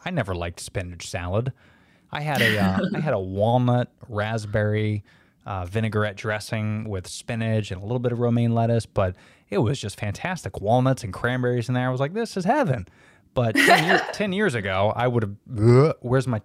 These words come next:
Speaker 1: where's my s-, cheesesteak?" You know, let's, it's,
Speaker 2: Yeah.
Speaker 1: you have to kind of train your body to get out of that
Speaker 2: Hundred percent.
Speaker 1: mindset. And then once you do, you're gonna feel a lot better. So.
Speaker 2: Uh, absolutely, hundred percent.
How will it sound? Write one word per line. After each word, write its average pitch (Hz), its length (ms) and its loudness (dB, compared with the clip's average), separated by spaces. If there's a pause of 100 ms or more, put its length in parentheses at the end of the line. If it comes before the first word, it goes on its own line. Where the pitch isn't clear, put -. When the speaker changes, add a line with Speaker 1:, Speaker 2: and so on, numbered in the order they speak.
Speaker 1:
where's 123 220 -4
my 117 80 2
s-, - 160 -4 (100)
cheesesteak?" 90 540 -8
You 101 80 -4
know, 98 140 -2
let's, 101 200 -6 (440)
it's, 131 240 0
Speaker 2:
Yeah. - 140 -8
Speaker 1:
you 127 160 -2
have 127 340 -6
to 131 100 -4
kind 117 220 -2
of 104 120 0
train 107 380 -6
your 101 120 -2
body 95 480 0 (300)
to 117 100 -6
get 104 180 -2
out 92 180 -2
of 92 60 -4
that 92 180 -2
Speaker 2:
Hundred 92 220 -6
percent. 90 40 -10
Speaker 1:
mindset. 95 240 -6
And 117 140 0
then 131 120 2
once 131 220 2
you 120 60 -2
do, 113 100 -2
you're 101 200 0
gonna 92 140 0
feel 92 220 -4
a - 20 -4
lot 95 160 -8
better. - 200 -8 (420)
So. - 220 -16 (280)
Speaker 2:
Uh, 190 200 0
absolutely, 156 500 -6
hundred 156 240 -10
percent. - 320 -14